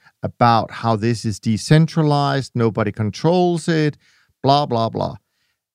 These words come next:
And then you get this massive sell-off, right? You know, fifty-one, fifty-two percent in two, two or three weeks, twenty-five percent or more in one day. Some of the other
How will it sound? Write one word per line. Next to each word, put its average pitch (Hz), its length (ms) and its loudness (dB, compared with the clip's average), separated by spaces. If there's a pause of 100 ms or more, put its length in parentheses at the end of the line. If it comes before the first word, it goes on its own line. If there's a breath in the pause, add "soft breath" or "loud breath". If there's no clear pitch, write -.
And 135 300 2
then 220 280 2
you 175 180 2
get 117 360 0
this 123 360 0
massive 120 580 0
sell-off, 104 640 -2
right? 113 400 -2
You 127 80 -2
know, 110 120 0
fifty-one, 123 1040 2
fifty-two 127 560 -2
percent 120 520 0
in 110 360 0
two, 120 240 2 (200)
two 123 180 2
or - 20 2
three 110 240 -2
weeks, 165 580 0
twenty-five 131 640 2
percent 123 420 0
or 113 80 0
more 123 480 0
in 110 200 -4
one 120 240 0
day. 131 420 0
Some 123 280 -2
of 117 140 -2
the 107 400 0
other 117 460 2